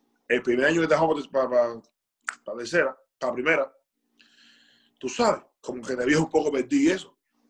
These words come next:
Él me dio dos o tres consejos, pa, no sé. Y este año me dijo,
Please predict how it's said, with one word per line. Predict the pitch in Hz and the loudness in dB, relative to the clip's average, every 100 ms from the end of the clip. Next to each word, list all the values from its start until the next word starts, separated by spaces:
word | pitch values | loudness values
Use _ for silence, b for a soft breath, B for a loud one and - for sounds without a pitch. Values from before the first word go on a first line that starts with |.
| _ _ _ _ _ - | _ _ _ _ _ -6
Él | 127 | -4
me | 131 | -2
dio | 143 147 | 0 2
dos | 151 | 2
o | 143 | 2
tres | 151 147 | -2 -4
consejos, | 151 - 196 190 165 | -6 -4 -2 -2 -2
pa, | 185 185 | -2 -4
no | 175 | -6
sé. | - - _ _ _ _ _ | -14 -20 _ _ _ _ _
Y | 131 160 | 0 0
este | 165 | 4
año | 190 185 165 | 2 0 -4
me | 165 | -2
dijo, | 156 113 - | -4 -6 -20